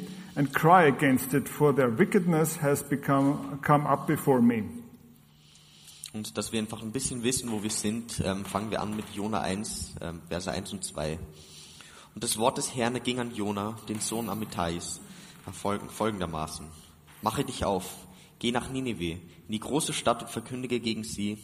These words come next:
Speaker 2: denn ihre Bosheit ist vor mein Angesicht heraufgekommen."
Speaker 1: So, summary: There was wickedness on the earth and God asked Jonah to go to Nineveh and preach.
Speaker 2: Und zusammenfassend kann man sagen,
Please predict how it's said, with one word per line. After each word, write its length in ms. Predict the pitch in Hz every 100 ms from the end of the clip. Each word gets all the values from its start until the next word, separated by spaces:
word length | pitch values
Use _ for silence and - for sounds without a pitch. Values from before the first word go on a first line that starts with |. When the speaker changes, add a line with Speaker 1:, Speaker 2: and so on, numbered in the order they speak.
| - -
Speaker 2:
denn 100 | 107
ihre 140 | 110
Bosheit 440 | 107 107 123 - 107
ist 160 | 110 -
vor 100 | 101
mein 100 | 95
Angesicht 480 | 101 104 107 -
heraufgekommen." 640 | - 82 - 82 - 78 78 - - - _ _ - - - - -
Speaker 1:
So, 460 | - 220 156 95 - - - - - - -
summary: 540 | - 143 151 160 196
There 160 | 175 147
was 180 | 147 135
wickedness 560 | 220 233 185 196 196 190
on 180 | 170
the 80 | 147
earth 460 | 151 147 269 - - - -
and 160 | 170 143
God 300 | 156 151 160
asked 320 | 151 139 -
Jonah 260 | 151 151 151
to 140 | 151
go 180 | 147 151
to 160 | 143 135
Nineveh 400 | 135 139 135 135
and 160 | 117
preach. 500 | - 117 - - - - -
Speaker 2:
Und 140 | - 104
zusammenfassend 560 | 110 110 123 120 117
kann 100 | 120
man 100 | 117
sagen, 540 | 117 107 107 123 131